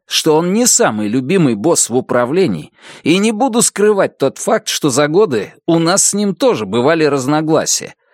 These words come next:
Но уж личная вендетта с моей стороны — это абсурд. Напротив, я бы больше всего хотел, чтобы это оказался кто-то другой». Он наклонился вперёд в кресле и посмотрел Бернсторф в глаза.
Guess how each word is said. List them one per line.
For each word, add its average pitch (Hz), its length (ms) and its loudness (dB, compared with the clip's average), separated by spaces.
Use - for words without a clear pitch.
Но 135 220 2
уж - 180 -2
личная 240 540 2
вендетта 220 580 0
с - 100 0
моей 151 300 2
стороны — 135 640 0
это 110 320 0
абсурд. - 520 -2
Напротив, 147 720 0
я 160 120 4
бы 165 140 0
больше 196 420 0
всего 202 380 2
хотел, 190 380 0
чтобы 143 300 0
это 190 180 -2
оказался 117 540 -2
кто-то 156 420 -2
другой». 156 600 0
Он 147 200 2
наклонился 147 640 0
вперёд 123 440 -2
в - 120 -12
кресле 123 520 -2
и 110 40 -2
посмотрел 113 540 0
Бернсторф 117 800 -2
в 87 100 -10
глаза. 104 500 -2